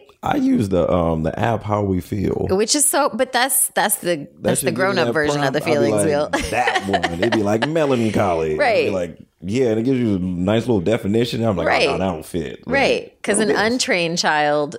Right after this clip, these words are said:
Speaker 2: would just scream and cry.
Speaker 1: Yeah.
Speaker 2: But either a trained child or someone who's actually grown up into an adult to be able to articulate and identify those,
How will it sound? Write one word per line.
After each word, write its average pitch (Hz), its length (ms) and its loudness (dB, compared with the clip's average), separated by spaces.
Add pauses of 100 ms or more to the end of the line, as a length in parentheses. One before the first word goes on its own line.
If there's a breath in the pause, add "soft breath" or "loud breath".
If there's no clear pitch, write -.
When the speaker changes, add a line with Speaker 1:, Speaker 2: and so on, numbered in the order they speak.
Speaker 2:
would 160 220 0
just 151 160 2
scream 131 320 -4
and 131 100 -8
cry. - 400 -4
Speaker 1:
Yeah. 85 460 0 (320)
Speaker 2:
But 151 420 0 (580)
either 156 300 0
a 143 80 0
trained 156 360 0
child 143 520 0
or 143 240 0
someone 143 320 -2
who's 143 160 -2
actually 135 280 -2
grown 135 260 -2
up 135 180 -2
into 139 220 -6
an 120 80 -2
adult 127 640 0 (1120 loud breath)
to 156 120 -2
be 147 120 2
able 139 160 4
to 135 160 0
articulate 135 640 2
and 120 80 -2
identify 131 600 -2
those, 117 640 -2